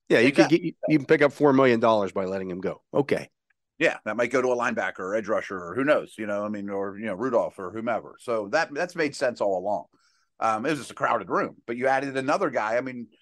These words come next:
Speaker 2: is Barku, I, Barku to me isn't a throwaway camp body. I'm excited to see him. Maybe he even makes a team, but he's six one and he plays tons of press man coverage. That's where we were <laughs> going with this, you know.
Speaker 1: Right, right.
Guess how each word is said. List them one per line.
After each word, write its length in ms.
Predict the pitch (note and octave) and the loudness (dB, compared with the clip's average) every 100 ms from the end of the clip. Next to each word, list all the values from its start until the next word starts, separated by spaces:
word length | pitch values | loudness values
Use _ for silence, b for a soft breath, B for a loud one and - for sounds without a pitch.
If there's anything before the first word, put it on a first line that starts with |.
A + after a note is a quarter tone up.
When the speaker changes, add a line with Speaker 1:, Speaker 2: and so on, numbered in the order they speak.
| B - - | B -16 -14
Speaker 2:
is 100 | A#2+ | 0
Barku, 720 | F3+ F#3+ F#3 G3+ F#3+ F3 D3+ _ - | 4 4 2 -6 -4 -6 -8 _ -6
I, 80 | D#3 C#3 | -6 2
Barku 400 | A3+ C4 C4 F#3+ | 2 2 -2 -4
to 60 | |
me 160 | F#3+ F#3 | -2 2
isn't 260 | D#3 D#3 | 2 2
a 60 | C3+ | -2
throwaway 680 | - C3+ C#3 C3 B2+ B2+ A#2+ | -2 2 4 2 0 -2 -4
camp 340 | A#2 B2+ A2 | -8 -10 -6
body. 480 | G#2 G2 F#2+ F#2+ F#2 _ _ _ - | -2 -2 -2 -8 -12 _ _ _ -4
I'm 140 | D#3+ | -2
excited 340 | D3+ D#3+ C#3+ A#2+ | 0 0 -2 -6
to 60 | |
see 220 | - C3+ | -10 -6
him. 160 | B2 A#2 | -4 0
Maybe 260 | C#3 D3+ C#3+ | 2 2 0
he 100 | C3+ | -4
even 180 | A#2 A2+ | -4 -4
makes 220 | A#2 - | -4 -8
a 40 | |
team, 420 | - A2+ G#2 G2 F#2 _ _ | -8 -6 -4 -6 -10 _ _
but 80 | - | -2
he's 140 | A3+ - | -2 0
six 240 | A#3+ A#3 | -2 0
one 300 | A#3 G3 - _ | 0 0 -4 _
and 120 | A#2+ | -4
he 60 | C3 | -2
plays 300 | D#3 E3+ D#3+ | 0 0 0
tons 320 | - F3+ F3 | -4 -6 -6
of 60 | D#3+ | 0
press 180 | D#3+ D3 | 0 2
man 180 | C#3+ | -2
coverage. 320 | B2 G#2+ D#2 G#2+ | 2 0 0 -4
That's 140 | B2 | -2
where 100 | D3 | -2
we 120 | C3 | -2
were 100 | B2 | -4
<laughs> 80 | A#2 | 0
going 160 | B2+ A#2 | 0 0
with 200 | G3+ - | -2 -4
this, 400 | B2+ C3+ - - - | -8 -8 -8 -10 -6
you 100 | A2 | 0
know. 120 | A2 | 8
Speaker 1:
Right, 220 | D3 A2 | 8 8
right. 280 | C3 A#2 | 6 4